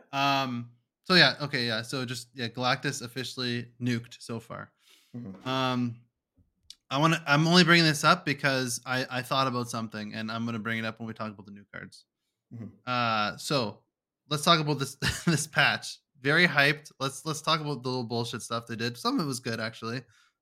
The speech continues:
Speaker 2: Mm-hmm.
Speaker 1: Um, the new, the new time. So it's plus sixteen hours. So that's already live now. You know, for me on, you know, uh,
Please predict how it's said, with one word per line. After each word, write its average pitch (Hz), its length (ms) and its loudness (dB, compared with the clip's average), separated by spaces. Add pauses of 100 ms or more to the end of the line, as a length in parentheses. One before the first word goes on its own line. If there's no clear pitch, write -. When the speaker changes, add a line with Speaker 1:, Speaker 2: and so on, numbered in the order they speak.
Speaker 2:
Mm-hmm. - 20 -2
Speaker 1:
Um, 135 340 4
the 135 100 0
new, 151 220 4
the 139 160 -2
new 151 160 4
time. 139 400 0
So 120 460 -2 (480)
it's - 380 -6 (120)
plus 147 240 -2
sixteen 139 380 -2
hours. 117 480 -4 (300)
So 117 100 -12
that's 127 180 -4
already 131 220 2
live 113 360 2
now. 110 360 -4 (460)
You 131 80 -6
know, 127 80 -4
for 147 160 0
me 151 260 8
on, 131 340 2 (160)
you 123 140 -6
know, 113 160 -4
uh, 92 520 -12